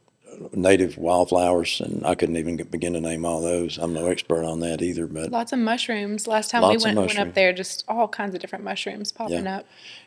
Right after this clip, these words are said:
Speaker 1: And they do fall and spring, both wildflower hikes too, when, when they'll start popping in the spring, and then, you know,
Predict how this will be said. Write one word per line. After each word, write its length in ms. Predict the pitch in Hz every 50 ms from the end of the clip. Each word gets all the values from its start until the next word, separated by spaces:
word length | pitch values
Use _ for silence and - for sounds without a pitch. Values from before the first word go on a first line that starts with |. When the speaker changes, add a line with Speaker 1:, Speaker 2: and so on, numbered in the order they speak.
| _ -
Speaker 1:
And 80 | 117
they 60 | 135
do 180 | 143 135 120 110
fall 260 | 107 104 98 101 101
and 80 | 101 101
spring, 500 | - - - 98 95 95 95 98 98 98
both 400 | 101 98 - 92 92 90 - -
wildflower 520 | 95 90 90 90 90 - 90 90 90 90 90
hikes 380 | 87 87 90 95 - - -
too, 280 | - - - 52 50 -
when, 220 | - - - 57 - - -
when 140 | - 90 95
they'll 120 | 90 82
start 260 | - - - 80 - -
popping 280 | 87 87 87 - 87
in 80 | 87 85
the 60 | 82
spring, 440 | - - - 87 87 87 85 85 85
and 120 | 85 85
then, 220 | 85 85 85 85 85
you 80 | 85 85
know, 220 | 82 82 - -